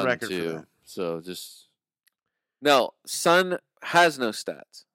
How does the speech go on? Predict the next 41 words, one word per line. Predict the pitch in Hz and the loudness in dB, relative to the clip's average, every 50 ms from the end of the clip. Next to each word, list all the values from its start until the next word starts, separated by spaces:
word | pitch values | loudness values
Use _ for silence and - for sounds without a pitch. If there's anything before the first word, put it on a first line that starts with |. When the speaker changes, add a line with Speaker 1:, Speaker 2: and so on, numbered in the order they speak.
| _ _ _ _ | _ _ _ _
Speaker 3:
There's | 127 127 127 123 | -2 -2 -2 -2
no, | 143 147 160 165 170 170 170 - | -2 0 2 4 4 4 2 2
there | 143 143 139 | 0 2 2
was | 139 131 151 | 2 2 0
only | 156 151 147 139 | -2 -2 0 0
Speaker 1:
They're | 113 101 | 2 2
all | 101 - | 4 4
Speaker 3:
one | 170 - - | 4 2 0
Speaker 1:
from | - | -2
last | 87 85 87 - - - | -4 -4 -6 -6 -8 -10
year, | 85 80 - | -10 -8 -4
or | 95 | -4
Speaker 2:
It's | 98 92 - | -4 -2 0
Speaker 1:
two | 147 | 2
Speaker 2:
all | 247 240 143 | 2 2 2
Speaker 1:
years | 101 90 87 | 2 0 -2
Speaker 2:
just | - | -2
Speaker 1:
ago. | - - | 0 2
Speaker 3:
There | 180 185 | 4 4
Speaker 2:
hope. | 185 | 4
Speaker 3:
was | 180 165 | 2 2
only | 190 208 220 220 208 | 0 0 2 2 0
Speaker 2:
It's | 180 143 | 0 2
Speaker 3:
one | 147 160 180 202 | 2 2 2 2
Speaker 2:
just | 208 202 | 0 -6
hope. | 180 180 | -6 -2
Speaker 3:
point. | 196 190 180 147 131 123 120 - - | 0 2 2 2 2 0 -4 -8 -8
It | 127 131 | -6 -4
was | 131 131 127 131 | -4 -4 -4 -4
one | 139 147 165 180 202 | -4 -2 -2 -2 -4
point, | - _ 180 170 160 160 160 - _ _ _ 131 - - - | -6 _ -2 -2 -2 -2 -4 -6 _ _ _ -14 -10 -4 0
uh, | 131 127 123 120 117 95 - _ | 2 2 4 2 2 0 -4 _
somewhere | - - - 156 151 160 165 170 170 165 | -14 -8 -6 -6 -4 -2 -2 -2 0 0
in | 160 147 | 0 -2
the, | 139 131 | -4 -4
toward | 123 - - 147 139 135 120 | -6 -6 -4 -4 -2 -2 -2
the | 123 113 | -4 -4
end | 95 123 135 143 | -4 -4 -6 -6
of | 143 139 | -6 -6
the | 147 | -6
season | 143 - - 120 117 107 110 110 107 104 104 | -8 -8 -10 -10 -8 -8 -8 -10 -10 -12 -16